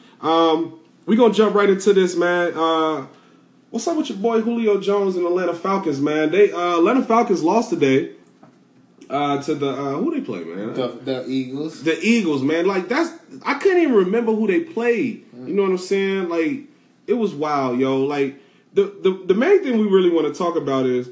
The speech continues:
Speaker 1: Matt Ryan this year is one for eighteen targeting Julio Jones in the red zone this season.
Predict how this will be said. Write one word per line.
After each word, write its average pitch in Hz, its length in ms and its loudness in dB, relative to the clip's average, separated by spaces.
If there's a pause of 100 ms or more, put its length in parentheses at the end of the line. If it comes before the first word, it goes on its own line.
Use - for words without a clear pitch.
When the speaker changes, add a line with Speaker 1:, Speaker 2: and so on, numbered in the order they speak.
(260)
Speaker 1:
Matt 220 320 -2
Ryan 220 320 2
this 170 220 0
year 170 200 4
is 139 240 -4
one 175 280 0
for 196 240 -6
eighteen 175 520 0
targeting 156 440 0
Julio 160 360 2
Jones 139 360 -2
in 131 60 0
the 127 60 0
red 135 260 0
zone 117 220 -4
this 110 160 -6
season. 98 440 -6